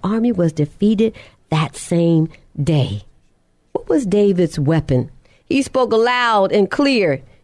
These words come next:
"You come to me with a sword, a spear, and javelin, but I come to you in the name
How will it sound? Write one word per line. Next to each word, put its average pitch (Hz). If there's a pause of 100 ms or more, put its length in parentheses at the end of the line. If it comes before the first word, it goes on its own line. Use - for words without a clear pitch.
"You 254
come 330
to 311
me 302
with 269
a 202
sword, 262 (360)
a 190
spear, 262 (380)
and 180
javelin, 190 (400)
but 139
I 285
come 202
to 147
you 131 (380)
in 160
the 156
name 185